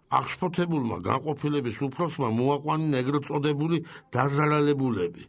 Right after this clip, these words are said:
მათ შორის თავის თანამშრომელზე სტუმრებისა და უპატივცემლობის და ჩხუბის გამო ათადღიანი პატიმრობა მიართვა. თენგიზ სულხანიშვილი, იგორ ნაგორნი და ვოვა ერმაკოვი კი მოწიწებით გამოაცილა. თან დაპირდა, რომ მათ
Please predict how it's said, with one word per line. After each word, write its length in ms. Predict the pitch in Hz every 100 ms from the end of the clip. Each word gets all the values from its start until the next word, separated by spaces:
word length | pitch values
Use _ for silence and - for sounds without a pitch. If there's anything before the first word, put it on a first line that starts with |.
| -
მათ 200 | - 135 147
შორის 280 | 170 180 165
თავის 320 | 147 151 143
თანამშრომელზე 880 | - 139 139 123 165 180 170 147 131
სტუმრებისა 680 | 107 - 156 160 156 156 165
და 100 | 147
უპატივცემლობის 1000 | 139 135 151 156 143 156 151 151 123 98 - - -
და 100 | 113
ჩხუბის 520 | - - 160 139 113
გამო 340 | 117 151 180 180 - -
ათადღიანი 760 | - 135 139 120 113 135 160 165
პატიმრობა 580 | 165 120 123 127 127 135
მიართვა. 580 | 127 101 90 - - - - _
თენგიზ 380 | - 160 165 143
სულხანიშვილი, 800 | 147 135 143 156 147 175 175 180 180 -
იგორ 340 | - 143 139 135
ნაგორნი 460 | 127 143 143 147 135
და 80 |
ვოვა 280 | 120 131 135 120
ერმაკოვი 560 | 127 143 156 165 170
კი 140 | 170 170
მოწიწებით 640 | 131 139 147 139 139 143
გამოაცილა. 800 | 131 131 131 123 113 117 107 90 - -
თან 220 | - 160 143
დაპირდა, 500 | 147 180 180 143 143
რომ 200 | 131 101 - - - _ 117
მათ 200 | 135